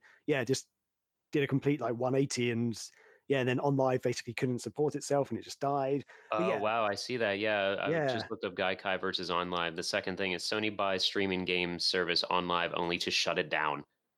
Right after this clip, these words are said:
Speaker 1: Yeah, it's, it was all
Speaker 2: Jesus.
Speaker 1: nuts.
Speaker 2: Oh, I
Speaker 1: Yeah.
Speaker 2: remember that controller now. It had the, like, play, kind of the almost C D player buttons on the
Speaker 1: Yeah,
Speaker 2: bottom of it and stuff.
Speaker 1: exactly,
Speaker 2: Yep,
Speaker 1: yeah.
Speaker 2: yep.
Speaker 1: And it was, it was a really, I really liked the idea of OnLive. It just didn't take off,
Speaker 2: Huh.
Speaker 1: unfortunately. And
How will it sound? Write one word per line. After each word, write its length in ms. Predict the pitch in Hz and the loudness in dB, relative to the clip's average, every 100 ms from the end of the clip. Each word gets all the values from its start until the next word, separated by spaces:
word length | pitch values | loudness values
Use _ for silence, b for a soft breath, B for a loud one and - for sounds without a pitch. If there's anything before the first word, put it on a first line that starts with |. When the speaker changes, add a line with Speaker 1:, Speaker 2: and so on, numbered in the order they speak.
| _ _ _ _ - - _ 120 | _ _ _ _ -20 -20 _ -6
Speaker 1:
Yeah, 220 | 113 92 - | -4 -6 -4
it's, 260 | 135 - - | -4 -2 0
it 100 | 139 | 0
was 120 | 139 | 2
all 140 | 147 | 0
Speaker 2:
Jesus. 0 | |
Speaker 1:
nuts. 580 | 127 135 110 - - - - | 0 0 -2 -6 -12 -12 -2
Speaker 2:
Oh, 120 | 127 | 0
I 100 | 123 | 2
Speaker 1:
Yeah. 20 | 139 | 2
Speaker 2:
remember 240 | 117 98 | 2 2
that 120 | 87 | 0
controller 420 | 82 78 92 85 | -2 0 2 2
now. 240 | 80 80 80 | 0 0 0
It 80 | 85 | 0
had 180 | 85 82 | -2 -2
the, 80 | 78 | -2
like, 280 | 78 - _ | -2 -4 _
play, 640 | - 87 85 82 - - - | -2 0 0 -2 -4 -10 -10
kind 180 | 107 98 | -2 -2
of 80 | 85 | 2
the 400 | 85 80 80 - - | 2 4 2 0 -2
almost 380 | 92 85 - | 0 0 0
C 140 | - 90 | 0 -2
D 120 | 90 | -2
player 240 | - 82 | 0 0
buttons 540 | 78 82 85 80 - - B B B - - | 2 -2 -2 -4 -4 -6 B B B -18 -4
on 160 | 90 80 | -2 0
the 60 | |
Speaker 1:
Yeah, 0 | |
Speaker 2:
bottom 300 | 123 82 80 | 2 0 0
of 100 | 78 80 | -2 -4
it 60 | |
and 100 | - | -6
stuff. 300 | 131 151 131 | -4 0 -2
Speaker 1:
exactly, 220 | 120 101 | 0 -2
Speaker 2:
Yep, 20 | 113 | 0
Speaker 1:
yeah. 220 | 123 110 | 0 -2
Speaker 2:
yep. 120 | 95 | -2
Speaker 1:
And 80 | 120 | 0
it 100 | 185 196 | 0 -2
was, 120 | 226 | -2
it 80 | 165 | -2
was 100 | 160 | 0
a 60 | 156 | 0
really, 480 | 160 160 151 156 - | 2 0 0 -2 -4
I 180 | 117 | -4
really 280 | 131 139 143 | -2 0 0
liked 160 | 143 139 | 0 0
the 60 | 143 | 0
idea 180 | 143 | 0
of 60 | 135 | -2
OnLive. 420 | 143 143 147 156 | -2 -2 -2 -4
It 80 | 131 | -6
just 180 | - - | -10 -12
didn't 240 | 113 113 - _ | -8 -8 -10 _
take 240 | - 120 - | -6 -4 -4
off, 140 | 131 | 0
Speaker 2:
Huh. 20 | |
Speaker 1:
unfortunately. 640 | 117 98 117 - 117 123 117 | 0 0 -2 -4 -2 -2 0
And 140 | 170 | 0